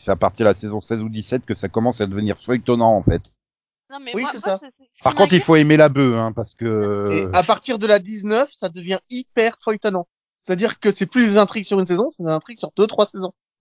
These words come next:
Speaker 2: Mais par contre,
Speaker 3: L'affaire,
Speaker 2: c'est,
Speaker 3: on n'a
Speaker 2: c'est,
Speaker 3: toujours pas fini, hein.
Speaker 2: ce qui m'inquiète,
Speaker 1: Oh,
Speaker 2: c'est
Speaker 1: putain.
Speaker 2: qu'apparemment,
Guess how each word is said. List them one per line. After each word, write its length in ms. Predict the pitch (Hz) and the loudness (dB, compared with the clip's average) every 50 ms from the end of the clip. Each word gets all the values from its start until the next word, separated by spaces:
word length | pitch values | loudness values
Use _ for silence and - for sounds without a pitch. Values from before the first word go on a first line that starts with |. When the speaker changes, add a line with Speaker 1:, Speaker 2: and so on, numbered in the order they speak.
| _ | _
Speaker 2:
Mais 80 | 330 320 | -18 -14
par 180 | - 294 277 - | -12 -12 -10 -2
contre, 100 | - - | 4 4
Speaker 3:
L'affaire, 360 | 175 170 - - 240 269 269 | 4 4 4 4 4 4 4
Speaker 2:
c'est, 80 | 381 | 2
Speaker 3:
on 20 | 202 | -2
n'a 80 | 185 | -4
Speaker 2:
c'est, 60 | 185 185 - | -6 -6 -6
Speaker 3:
toujours 140 | 226 220 - | -8 -6 -2
pas 140 | - 240 | -2 -4
fini, 320 | - - 233 220 202 185 170 | -4 -4 -10 -8 -8 -8 -8
hein. 100 | 175 185 - _ - | -10 -12 -14 _ -20
Speaker 2:
ce 60 | - | -20
qui 100 | - 311 269 | -20 -20 -18
m'inquiète, 200 | 294 285 - 139 | -8 -2 0 0
Speaker 1:
Oh, 40 | 117 | 0
Speaker 2:
c'est 60 | 392 | 0
Speaker 1:
putain. 140 | 359 202 294 | -2 -10 -6
Speaker 2:
qu'apparemment, 340 | 285 285 285 285 294 330 370 | -2 -2 -2 -2 -4 -6 -10